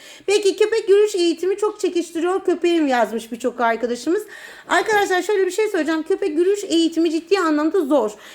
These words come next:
Yani biz bununla ilgili Şeker'le birlikte inanılmaz yol kat ettik. Bu konuda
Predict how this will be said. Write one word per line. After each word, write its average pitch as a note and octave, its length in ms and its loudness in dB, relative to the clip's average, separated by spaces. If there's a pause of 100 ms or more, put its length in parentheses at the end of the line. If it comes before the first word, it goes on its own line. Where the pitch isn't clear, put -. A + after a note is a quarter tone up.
(120)
Yani D#4 300 0
biz D4 200 -2
bununla E4+ 240 0
ilgili D#4 380 0
Şeker'le D4+ 500 -2
birlikte C#4+ 260 -4
inanılmaz D#4 680 2
yol A#3+ 140 2
kat A#3+ 200 -4
ettik. A#3 260 -4
Bu C#4+ 120 -4
konuda D4+ 520 -2